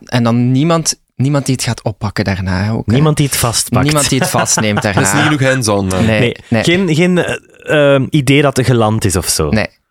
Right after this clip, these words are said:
Speaker 3: Ja, misschien moet dan iemand een nieuwe meeting inschieten.
Speaker 1: Ja,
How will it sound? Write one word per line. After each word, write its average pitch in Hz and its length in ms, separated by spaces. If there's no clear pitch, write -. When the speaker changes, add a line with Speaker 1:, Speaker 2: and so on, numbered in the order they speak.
Speaker 3:
Ja, 104 140
misschien 107 260
moet 123 80
dan 131 100
iemand 127 200
een 123 80
nieuwe 123 200
meeting 98 280
inschieten. 101 560
Speaker 1:
Ja, 120 160